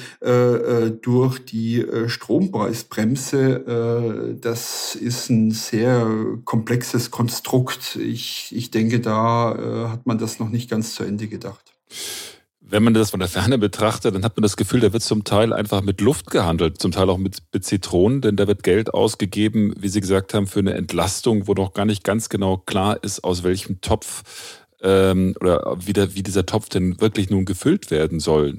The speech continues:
Speaker 2: nachdem zuerst Vereinbarungen auf europäischer Ebene entstehen soll und wenn das nicht klappt, dann auf nationaler Ebene. Ist das denn momentan alles, sind das, äh, Schätzwerte, Hoffnungswerte? Wie ist da Ihr Eindruck? Man steht da etwas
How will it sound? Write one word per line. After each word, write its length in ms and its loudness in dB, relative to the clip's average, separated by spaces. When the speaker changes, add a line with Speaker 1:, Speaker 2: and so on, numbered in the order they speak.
Speaker 2:
nachdem 400 -6
zuerst 440 -2
Vereinbarungen 680 2
auf 240 -4
europäischer 580 0
Ebene 320 0
entstehen 400 0
soll 220 4
und 160 -4
wenn 160 0
das 260 0
nicht 240 -4
klappt, 380 -4
dann 200 4
auf 220 -4
nationaler 560 -2
Ebene. 340 -4
Ist 220 0
das 180 2
denn 240 4
momentan 500 0
alles, 840 -4
sind 180 -2
das, 600 -4
äh, 220 -4
Schätzwerte, 1000 0
Hoffnungswerte? 1040 0
Wie 80 -2
ist 160 -4
da 60 4
Ihr 180 2
Eindruck? 340 -2
Man 200 -2
steht 280 -2
da 80 2
etwas 520 -2